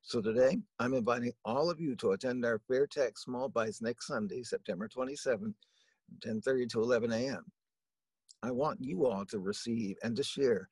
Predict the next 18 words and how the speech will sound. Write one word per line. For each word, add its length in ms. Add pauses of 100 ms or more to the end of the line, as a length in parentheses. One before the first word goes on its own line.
(200)
the 120
education 560
that 220
I 220
got 280 (480)
on 140
this 180
vitally 600
important 580
issue. 340 (1700)
Holy 160
Trinity 360
continues 680
to 140
support 520
One 340
Northside 540 (100)
financially. 720